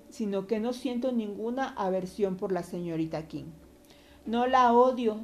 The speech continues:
no quiero creer que es una mala chica. Esto no puede ser amor. Mis precauciones han sido eficaces,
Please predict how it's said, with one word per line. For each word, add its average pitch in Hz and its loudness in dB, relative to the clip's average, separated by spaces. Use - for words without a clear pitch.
no 240 -2
quiero 240 4
creer 190 2
que 190 -6
es 190 -6
una 185 -4
mala 170 -2
chica. - -12
Esto 233 0
no 240 -2
puede 202 -2
ser 190 -2
amor. 170 -4
Mis 226 0
precauciones 240 -2
han 214 -6
sido 208 -2
eficaces, 196 -2